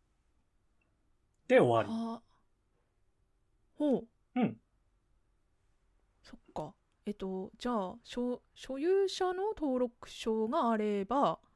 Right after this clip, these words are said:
Speaker 2: いいということ？
Speaker 1: 所有者の登録証って言い方なのかな？どうなんだろう？登録証は登録証で、
Speaker 2: はい。
Speaker 1: まず刀ってやつが登録されてる。
Speaker 2: あ。はい
Speaker 1: で、終わり。
Speaker 2: はいはい。
Speaker 1: うん。
Speaker 2: はい。
Speaker 1: で、それを誰が持ってるのっていう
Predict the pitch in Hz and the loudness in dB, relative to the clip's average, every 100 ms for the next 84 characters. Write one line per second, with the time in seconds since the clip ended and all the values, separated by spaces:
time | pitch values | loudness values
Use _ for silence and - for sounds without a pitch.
0 | - - - - _ _ 202 190 190 - | -20 -20 -20 -20 _ _ -6 -4 -6 -14
1 | - - _ - - 226 - 285 - 120 | -20 -20 _ -16 -4 -2 2 2 2 0
2 | 107 - 117 113 110 - 117 110 - - | 0 0 2 2 0 -4 -2 -4 -4 -8
3 | 107 113 113 110 107 101 - 107 104 101 | -6 -6 -8 -8 -8 -12 -14 -14 -14 -16
4 | 101 147 202 104 101 127 - - 214 285 | -4 2 2 2 -6 -16 -16 2 6 8
5 | 302 294 277 269 254 240 233 220 214 214 | 6 4 2 6 6 6 4 6 4 0
6 | - 175 156 147 139 - - _ - _ | 0 2 4 4 4 0 -12 _ -20 _
7 | _ - 139 131 110 113 - 127 123 120 | _ 0 4 4 4 -4 2 6 8 6
8 | - 110 - 110 120 107 104 - 107 104 | 2 -6 -6 -6 0 0 0 -2 -2 -4
9 | - 110 170 113 110 - _ _ _ _ | -8 2 4 4 0 -12 _ _ _ _
10 | _ - 226 180 110 101 117 104 110 - | _ 0 6 8 8 4 0 -2 -4 -20
11 | _ _ _ 117 101 220 196 185 _ _ | _ _ _ -8 -6 -4 -4 -8 _ _
12 | _ - 269 277 262 190 254 196 180 160 | _ 0 4 8 10 12 12 12 12 12
13 | 135 - - 110 113 214 214 - 110 110 | 8 2 -2 -2 4 4 2 -6 -10 -10